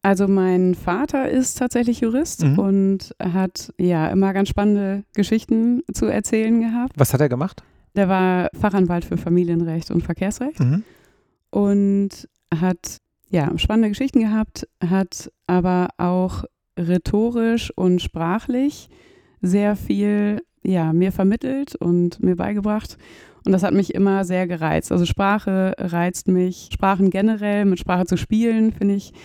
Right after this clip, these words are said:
Speaker 1: spannend und macht mir Spaß.
Speaker 2: Mhm.
Speaker 1: Und ich spreche auch ein paar Sprachen und da,
Speaker 2: Welche denn?
Speaker 1: ähm, das ist Italienisch, Französisch und Englisch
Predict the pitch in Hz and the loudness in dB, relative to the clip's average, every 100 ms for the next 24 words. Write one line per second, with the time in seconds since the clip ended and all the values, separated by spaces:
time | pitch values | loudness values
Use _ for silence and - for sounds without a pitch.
0 | - - - 185 185 202 190 185 190 - | -20 -14 -6 0 2 2 2 0 0 0
1 | 190 - 175 190 208 - 160 131 185 - | 0 0 -2 0 -2 0 2 2 0 -8
2 | _ 185 185 185 180 - 175 170 - - | _ 0 2 2 0 -2 -4 -4 -6 -10
3 | - 240 262 208 196 190 196 - 190 185 | -4 -2 0 2 2 2 -2 -2 -2 -2
4 | - 190 190 190 165 165 165 - - - | 0 0 2 0 0 0 0 -6 -20 -20
5 | - - - 170 165 165 131 170 165 170 | -20 -20 -6 -2 0 2 2 2 2 2
6 | 170 175 - - - 165 - - 190 196 | 2 -4 -6 -8 -2 -2 -2 -6 -2 0
7 | 190 226 226 220 220 - - - 185 185 | 2 2 2 0 -4 -8 -14 -4 2 2
8 | 196 190 190 190 196 - - - - 175 | 0 0 0 0 -2 -6 -14 -20 -4 0
9 | 170 170 170 - _ _ _ 160 151 151 | 2 0 -2 -12 _ _ _ 0 0 -2
10 | - | -10